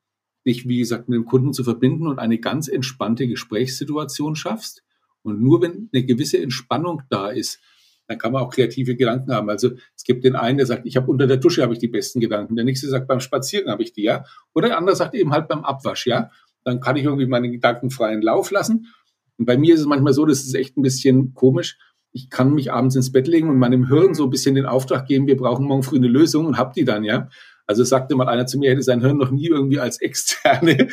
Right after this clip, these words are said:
<laughs> als externes Organ betrachtet. Aber vielleicht ist auch tatsächlich bei mir das Schlafen eben halt der Entspannungszustand,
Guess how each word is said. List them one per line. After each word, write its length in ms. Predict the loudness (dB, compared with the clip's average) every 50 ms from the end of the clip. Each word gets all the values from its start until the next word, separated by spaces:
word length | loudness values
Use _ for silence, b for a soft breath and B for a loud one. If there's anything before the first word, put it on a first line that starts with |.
| -6 -14
<laughs> 160 | -18 -10 -4
als 160 | -4 -2 0
externes 560 | -2 -2 -4 -2 0 0 2 2 2 2 2 2
Organ 380 | 0 2 2 2 2 2 2
betrachtet. 560 | 0 0 2 0 0 0 0 -2 -2 -2 -2 B B B B B B _ _ _ _
Aber 380 | 0 2 2 4 2 0 -2 -8 -14 _
vielleicht 280 | -4 0 2 2 2 2
ist 80 | 0 0
auch 160 | 0 0 0
tatsächlich 420 | -4 -2 0 0 -2 -2 -2 -2
bei 100 | 0 2
mir 180 | 2 2 2 2
das 120 | 2 0
Schlafen 600 | 0 0 2 2 2 4 2 0 -2 -4 -8 -8 -4
eben 300 | -2 0 0 0 0 0
halt 200 | -2 -2 0 0
der 160 | 0 0 2
Entspannungszustand, 1120 | -2 -4 -4 -4 -2 -2 0 -2 -4 -6 -8 -12 -12 -12 -12 -10 -8 -6 -6 -6 -6 -8